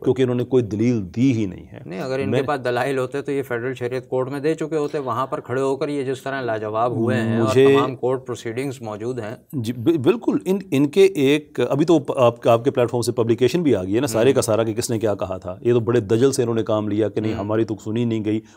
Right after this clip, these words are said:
Speaker 1: वो तो सारे का सारा रिकॉर्ड है, किसकी नहीं सुनी
Speaker 2: बिल्कुल,
Speaker 1: गई और
Speaker 2: वो
Speaker 1: किसकी
Speaker 2: बुक की
Speaker 1: सुनी गई।
Speaker 2: सूरत में
Speaker 1: बुक
Speaker 2: प्रिंट
Speaker 1: की
Speaker 2: कर
Speaker 1: सूरत में
Speaker 2: दिया
Speaker 1: आ
Speaker 2: है
Speaker 1: गया।
Speaker 2: जजमेंट।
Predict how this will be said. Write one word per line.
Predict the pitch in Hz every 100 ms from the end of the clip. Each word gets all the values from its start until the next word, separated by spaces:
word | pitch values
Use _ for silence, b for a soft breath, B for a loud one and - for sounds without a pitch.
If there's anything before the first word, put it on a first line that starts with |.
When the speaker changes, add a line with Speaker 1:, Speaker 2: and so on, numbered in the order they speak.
| -
Speaker 1:
वो | 143
तो |
सारे | 143 151 156
का |
सारा | 123 123
रिकॉर्ड | 120 113 113 107
है, |
किसकी | 104 117 127
नहीं | 113
सुनी | 110
Speaker 2:
बिल्कुल, | 98
Speaker 1:
गई | 107
और |
Speaker 2:
वो |
Speaker 1:
किसकी | 110 113 95
Speaker 2:
बुक | 98
की | 92
Speaker 1:
सुनी | 90
गई। |
Speaker 2:
सूरत | - 120 120 131
में |
Speaker 1:
बुक | 123
Speaker 2:
प्रिंट | 123 123
Speaker 1:
की |
Speaker 2:
कर |
Speaker 1:
सूरत | 127
में | 127
Speaker 2:
दिया | 131 131
Speaker 1:
आ |
Speaker 2:
है | 110
Speaker 1:
गया। | 117
Speaker 2:
जजमेंट। | 107 113